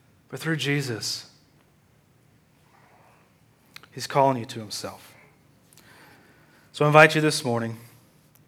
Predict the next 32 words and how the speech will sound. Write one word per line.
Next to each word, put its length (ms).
to 100
let 200
that 160
question 480
hang. 420
"Who 320
do 100
you 120
say 560
that 120
I 120
am?" 320
And 100
I 60
pray 400
that 220
as 220
you 80
have, 440
and 80
maybe 220
you 120
haven't, 340
that 60
for 100
the 80
first 340
time, 360
for 120
the 120
hundredth 320
time 420